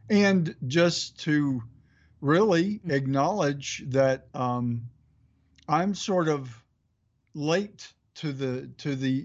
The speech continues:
Speaker 1: to the work.
Speaker 2: <laughs>
Speaker 1: I mean, I've always believed
Speaker 2: Yeah.
Speaker 1: uh, from the first communion as a little kid,
Speaker 2: Oh, yeah.
Speaker 1: seven years or so,
Speaker 2: Yeah.
Speaker 1: seven years old, I've always believed in the real presence. That's the way I was taught.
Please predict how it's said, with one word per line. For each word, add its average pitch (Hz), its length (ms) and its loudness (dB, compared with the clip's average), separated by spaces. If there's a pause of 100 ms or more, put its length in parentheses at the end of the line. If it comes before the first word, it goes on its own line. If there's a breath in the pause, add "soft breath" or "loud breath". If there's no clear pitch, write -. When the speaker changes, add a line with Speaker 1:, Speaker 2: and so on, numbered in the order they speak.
Speaker 1:
to 143 120 0
the 135 100 2
work. 123 520 2 (220)
Speaker 2:
<laughs> - 400 -14
Speaker 1:
I 175 80 2
mean, 180 200 2
I've 156 140 2
always 180 340 2
believed 151 640 -2 (280)
Speaker 2:
Yeah. 220 200 0 (100)
Speaker 1:
uh, 135 200 2 (300)
from 135 600 -2
the 123 120 -4
first 151 520 -2
communion 175 640 2
as 120 200 0
a 127 60 0
little 147 300 4
kid, 170 420 2
Speaker 2:
Oh, 165 60 -6
yeah. 170 40 -4
Speaker 1:
seven 156 520 0
years 151 280 0
or 147 120 0
so, 151 420 2
Speaker 2:
Yeah. 220 200 -2 (120)
Speaker 1:
seven 147 360 0
years 143 300 4
old, 131 360 4 (260 soft breath)
I've 143 160 2
always 180 340 4
believed 147 720 -2 (120)
in 135 160 0
the 131 100 2
real 135 220 4
presence. 139 760 -2
That's 139 360 -6
the 147 80 -4
way 127 120 4
I 123 40 2
was 113 260 -2
taught. 156 420 -4